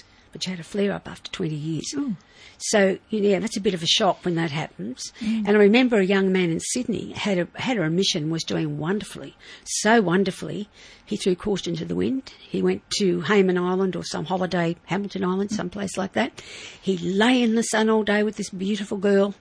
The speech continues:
Speaker 1: showing off, no doubt. And he got covered in the most terrible lupus rash you've ever seen. And he had a remission for, before that, about seven years. So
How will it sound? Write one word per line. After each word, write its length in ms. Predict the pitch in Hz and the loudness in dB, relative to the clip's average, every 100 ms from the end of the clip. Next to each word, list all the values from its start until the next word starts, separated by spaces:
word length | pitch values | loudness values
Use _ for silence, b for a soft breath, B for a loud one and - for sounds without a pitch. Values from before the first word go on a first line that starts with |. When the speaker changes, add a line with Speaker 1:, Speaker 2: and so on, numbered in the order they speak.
| - B B B B | -16 B B B B
Speaker 1:
showing 400 | - 180 196 190 | 4 8 8 8
off, 180 | 185 - | 6 4
no 180 | 196 | 4
doubt. 300 | 196 196 233 - - b b b b _ | 6 6 2 -2 -18 b b b b _
And 220 | 214 240 226 | 4 4 6
he 300 | 180 262 262 | 6 8 8
got 180 | 262 | 4
covered 520 | - - 180 175 131 113 | 0 -4 -2 -4 -6 -10
in 180 | 160 | -6
the 100 | 180 | -2
most 320 | 196 202 190 - | 0 0 -2 -8
terrible 600 | - 180 196 202 165 165 | -6 0 4 4 2 -2
lupus 400 | 139 127 - - | -8 -8 -12 -12
rash 200 | - - | -10 -8
you've 220 | - 196 | -6 -2
ever 160 | 208 190 | -2 -4
seen. 360 | - 175 175 - B B | -6 -6 -6 -12 B B
And 140 | 180 180 | -4 0
he 160 | 247 | 2
had 160 | 220 175 | 0 0
a 60 | |
remission 400 | 160 151 160 160 | -2 -2 -4 -6
for, 240 | 156 170 160 - | -6 -8 -8 -8
before 320 | 160 226 214 | -6 -2 -2
that, 200 | 175 180 | -2 -6
about 180 | 165 - | -8 -8
seven 340 | - 175 156 | -6 -4 -4
years. 300 | 165 196 160 - B B B | -4 -4 -4 -10 B B B
So 320 | - - 190 | -4 0 2